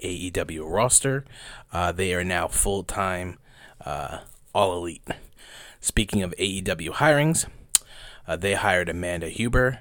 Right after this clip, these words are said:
the widow of Brody Lee, to be a part of their A E W community outreach program. Uh, that is, uh, you know,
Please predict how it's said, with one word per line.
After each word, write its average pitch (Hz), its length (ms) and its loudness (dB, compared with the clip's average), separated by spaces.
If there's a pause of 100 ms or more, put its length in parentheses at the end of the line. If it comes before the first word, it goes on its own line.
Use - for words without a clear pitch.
(160)
the 82 100 -6
widow 82 300 -4
of 78 160 -4
Brody 80 280 -6
Lee, 110 420 -4
to 98 100 -6
be 85 180 -6
a 78 40 -8
part 92 240 4
of 85 100 -2
their 80 220 -4
A 98 80 -2
E 95 180 -2
W 85 340 -4
community 82 640 -6
outreach 101 420 0
program. 104 540 -2 (440)
Uh, 78 200 -6 (640)
that 82 180 -6
is, 80 220 -4
uh, - 320 -10
you 104 80 -4
know, 73 220 -10